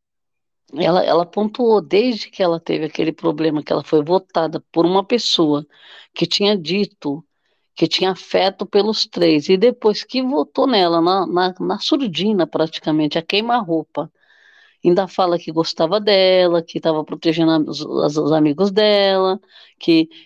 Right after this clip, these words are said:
queria que ela voltasse com um sorriso na cara, ela queria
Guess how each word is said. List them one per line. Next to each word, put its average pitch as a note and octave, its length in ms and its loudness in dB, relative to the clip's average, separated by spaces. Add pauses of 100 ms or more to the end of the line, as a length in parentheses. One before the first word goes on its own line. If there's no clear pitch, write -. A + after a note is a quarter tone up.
queria E3 240 2
que - 100 -8
ela D#3 140 0
voltasse F#3 800 -2
com D3+ 140 -12
um - 20 -6
sorriso E3 400 0
na G#3+ 140 0
cara, F#3 500 2
ela D#3+ 280 0
queria D3+ 300 -2